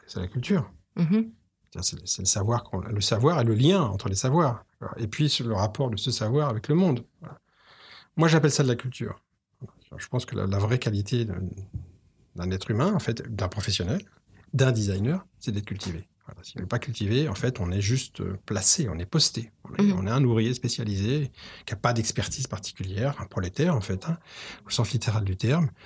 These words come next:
Speaker 1: à qui on demande d'être là, mais ça pourrait être quelqu'un d'autre, euh, ce serait pareil. Voilà.
Speaker 2: Mhm.
Speaker 1: Donc oui, je pense que l'éducation, euh, dans la mesure où elle est productrice de cette culture,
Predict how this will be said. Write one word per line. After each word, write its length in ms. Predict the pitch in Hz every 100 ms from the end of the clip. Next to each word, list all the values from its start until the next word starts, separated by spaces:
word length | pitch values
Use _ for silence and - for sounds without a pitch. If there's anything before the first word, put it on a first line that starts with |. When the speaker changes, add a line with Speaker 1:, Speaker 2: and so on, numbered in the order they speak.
| - - -
Speaker 1:
à 80 | -
qui 140 | - 104
on 40 |
demande 240 | 95 101
d'être 200 | 90 85
là, 160 | 107 131
mais 100 | 101
ça 160 | - 101
pourrait 140 | 101
être 60 | -
quelqu'un 240 | 98 92
d'autre, 360 | 101 131 - 98
euh, 240 | 85 85 90
ce 180 | -
serait 180 | 98 -
pareil. 300 | - 82 92 - -
Voilà. 240 | 190 175 - _ - 175
Speaker 2:
Mhm. 80 | 165 - - _ -
Speaker 1:
Donc 240 | 127 139 -
oui, 120 | 170
je 100 | -
pense 200 | 170 156
que 80 | 127
l'éducation, 720 | 117 117 123 - 175 208 226 226 - 131
euh, 500 | 123 117 123 113 113
dans 160 | 110
la 80 | 113
mesure 420 | 113 117 131 139
où 160 | 110 107
elle 120 | 107
est 180 | 98 90 - - - -
productrice 640 | - 120 101 - 208 202 -
de 80 |
cette 200 | 113 110
culture, 420 | - 110 - 196